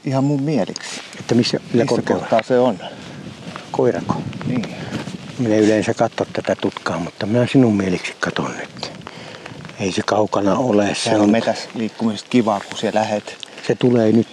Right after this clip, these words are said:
Speaker 2: meitä kohti.
Speaker 1: Joo.
Speaker 2: Se on käynyt tuossa noin sadan metrin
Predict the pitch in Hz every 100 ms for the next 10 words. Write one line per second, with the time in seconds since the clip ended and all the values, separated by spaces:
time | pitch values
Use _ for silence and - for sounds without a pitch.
0 | - 117 110 104 113 - - 95 92 -
1 | - - - - - - - 98 104 117
2 | 107 101 113 - 139 117 - 107 107 107
3 | 101 - - - 113 104 101 95 95 90